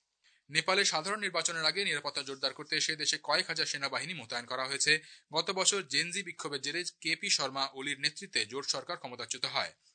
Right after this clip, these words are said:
তারপর প্রথমবারের জন্য নির্বাচন হবে নেপালে। মার্চের পাঁচ তারিখ অনুষ্ঠিত হবে নির্বাচন।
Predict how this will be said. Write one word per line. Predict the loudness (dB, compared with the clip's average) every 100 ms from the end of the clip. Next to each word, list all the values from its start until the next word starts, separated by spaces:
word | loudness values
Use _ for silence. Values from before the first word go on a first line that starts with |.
| -8
তারপর | -6 -6
প্রথমবারের | -8 -8 -4 0 0
জন্য | 0 -4
নির্বাচন | -4 -2 -4
হবে | -4 -8
নেপালে। | -6 -2 4 4 2 -8 -8
মার্চের | 0 2 2 0
পাঁচ | 2 2
তারিখ | 2 -2 -4
অনুষ্ঠিত | -6 -6 -4
হবে | -6 -4
নির্বাচন। | -4 -2 -4 -4